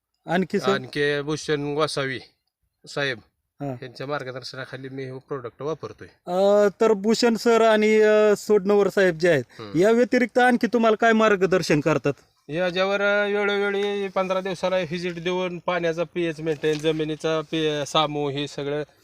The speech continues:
Speaker 2: व्यवस्थित प्रकारे चेक करून हे अगदी चांगल्या प्रकारे मार्गदर्शन करतात.
Speaker 1: या मशीनवर तुम्हाला मा-, मातीचा पीएच,
Speaker 2: हो.
Speaker 1: आणखी काय काय तपासून देतात?
Speaker 2: पाणी, मातीचा पीएच,
Speaker 1: हा.
Speaker 2: हे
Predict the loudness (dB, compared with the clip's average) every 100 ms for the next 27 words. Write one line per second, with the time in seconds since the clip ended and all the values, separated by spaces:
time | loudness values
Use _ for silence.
0 | -6 -2 -2 -4 -6 -6 -4 -2 -2 -2
1 | -4 -2 0 0 -2 _ _ _ _ _
2 | -4 0 2 0 -2 -6 -2 -2 -2 -6
3 | -6 -4 -2 -4 -4 -8 -10 -2 -2 -2
4 | -10 -14 _ _ _ 2 4 4 4 4
5 | 6 6 4 4 4 6 6 4 0 -8
6 | -6 -2 2 4 6 6 4 2 2 0
7 | 0 2 2 4 4 0 -4 -4 -4 -10
8 | _ _ _ -2 0 0 2 2 4 2
9 | 2 0 0 2 0 -2 -6 -6 2 2
10 | 2 -2 -2 -2 -4 -4 -6 -4 -2 0
11 | 2 0 -2 -14 _ _ 0 0 -2 -8
12 | -8 -6